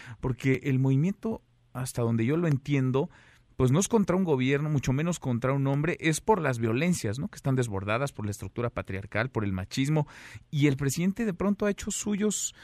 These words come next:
eh, muchos de los reclamos como si fueran un torpedeo de los opositores. Nos decía Olga Sánchez Cordero, la secretaria de Gobernación, el lunes en esta Mesa para Todos,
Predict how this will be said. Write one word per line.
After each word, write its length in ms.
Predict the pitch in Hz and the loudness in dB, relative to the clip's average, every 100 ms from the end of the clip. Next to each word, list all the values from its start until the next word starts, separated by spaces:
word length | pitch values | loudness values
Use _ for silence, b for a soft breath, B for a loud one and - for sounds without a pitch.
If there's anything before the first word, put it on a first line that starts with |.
| b b | b b
eh, 360 | 131 123 113 107 101 - - - | -4 -2 0 -2 -4 -8 -16 -6
muchos 380 | 156 165 202 160 | -6 -2 -2 -2
de 100 | 127 | 0
los 180 | 120 | 0
reclamos 560 | 120 120 127 139 175 170 | -2 -6 -4 -2 -2 -4
como 280 | - 123 113 | -4 -4 -4
si 140 | - 113 | -6 -8
fueran 580 | - 147 165 160 135 - b b b b - | -4 -2 0 0 -2 -6 b b b b -6
un 360 | 139 160 165 151 | -2 0 -2 0
torpedeo 500 | 180 151 135 127 151 | 0 0 0 0 0
de 120 | 165 | 0
los 260 | 147 123 127 | -2 -2 -4
opositores. 560 | 123 127 131 135 190 | -4 -4 -2 0 2
Nos 160 | 156 147 | 2 2
decía 240 | 151 185 | 2 2
Olga 140 | 202 208 | 2 2
Sánchez 320 | 196 180 170 | 0 -2 -4
Cordero, 280 | 156 156 160 | -2 -2 0
la 120 | 123 | -2
secretaria 320 | 117 110 135 | -4 -4 -2
de 60 | 143 | 0
Gobernación, 420 | 120 113 - 139 | 0 -2 0 0
el 120 | 135 | 0
lunes 420 | 151 151 120 120 113 | 0 0 0 0 -2
en 80 | |
esta 180 | 107 123 | -4 -2
Mesa 240 | 120 113 117 | -4 -4 -4
para 220 | 113 113 | -4 -4
Todos, 360 | 131 147 147 | -2 -2 -2